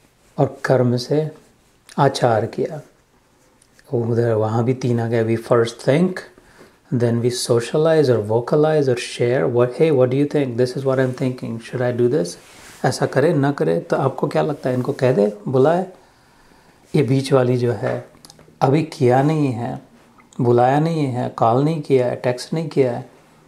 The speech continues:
उधर गए नहीं है, लेकिन खाली मन ही मन में भी नहीं है,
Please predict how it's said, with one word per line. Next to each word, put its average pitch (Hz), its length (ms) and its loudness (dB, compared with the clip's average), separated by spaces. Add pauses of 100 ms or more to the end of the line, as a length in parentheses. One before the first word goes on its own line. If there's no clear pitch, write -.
(180)
उधर 147 200 2
गए 123 320 2
नहीं 160 260 -2
है, 123 380 -6 (2000)
लेकिन 151 320 2
खाली 151 340 2
मन 151 200 4
ही 151 100 2
मन 156 180 2
में 160 180 2
भी 151 120 2
नहीं 131 200 0
है, - 200 -10